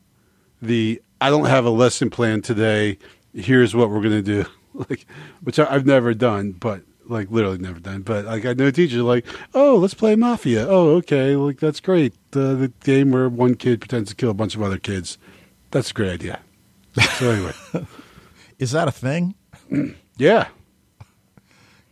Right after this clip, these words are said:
Speaker 2: Okay.
Speaker 1: Yeah, yeah. You didn't know that? You, 'cause
Speaker 2: No.
Speaker 1: again, yeah, you were an actual teacher who actually taught. So, <laughs> um, <clears throat> yeah, it's, it's, it's a game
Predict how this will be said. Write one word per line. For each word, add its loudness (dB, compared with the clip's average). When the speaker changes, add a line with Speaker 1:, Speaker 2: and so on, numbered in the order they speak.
Speaker 2:
Okay. -4
Speaker 1:
Yeah, 6
yeah. 6
You 0
didn't 2
know 4
that? -4
You, -4
'cause -12
Speaker 2:
No. -2
Speaker 1:
again, 0
yeah, -4
you 2
were 2
an 2
actual 2
teacher 0
who -2
actually -2
taught. 0
So, -2
<laughs> -20
um, -2
<clears throat> -4
yeah, 4
it's, -2
it's, -4
it's -8
a -2
game 4